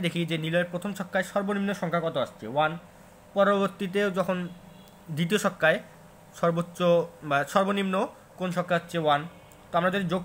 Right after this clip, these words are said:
করি আমরা পাচ্ছি টু। তো ওয়ান তো কোনোভাবেই আসা সম্ভবই না, অর্থাৎ দুইটা সংখ্যা যোগফল ওয়ান আসবে এটা তো পসিবলই না।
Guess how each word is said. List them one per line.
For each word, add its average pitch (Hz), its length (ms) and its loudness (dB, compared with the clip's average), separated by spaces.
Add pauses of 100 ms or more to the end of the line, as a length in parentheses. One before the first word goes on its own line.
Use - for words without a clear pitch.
করি 170 140 4 (120)
আমরা 165 200 2
পাচ্ছি 165 220 -2 (120)
টু। 156 100 0 (2250)
তো 190 60 0 (120)
ওয়ান 190 180 6 (100)
তো 220 40 0 (100)
কোনোভাবেই 190 360 6
আসা 170 180 -2
সম্ভবই 147 380 -2
না, 85 60 -10 (240)
অর্থাৎ 160 240 0
দুইটা 160 220 -2
সংখ্যা 175 260 0
যোগফল 180 320 2 (560)
ওয়ান 170 220 6
আসবে 156 220 -2 (100)
এটা 170 160 -2
তো 190 120 -4
পসিবলই 180 460 0
না। 82 40 -8